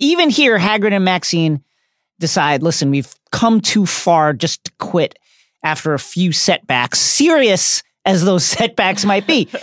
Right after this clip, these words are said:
Some giants, they note, fled Golgamath's coup, and they were hiding out, just like Hagrid and Max in the high mountain caves.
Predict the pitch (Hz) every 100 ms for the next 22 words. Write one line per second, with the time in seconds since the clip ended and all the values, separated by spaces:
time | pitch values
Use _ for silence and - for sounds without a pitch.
0 | 185 - - 277 294 240 233 180 156 143
1 | 160 135 117 127 - - - 185 208 180
2 | 156 147 139 120 104 - - - 104 117
3 | 131 151 135 - 127 113 85 - 160 -
4 | 151 131 151 123 113 107 98 87 98 -
5 | 135 120 - 107 110 90 - 120 185 180
6 | -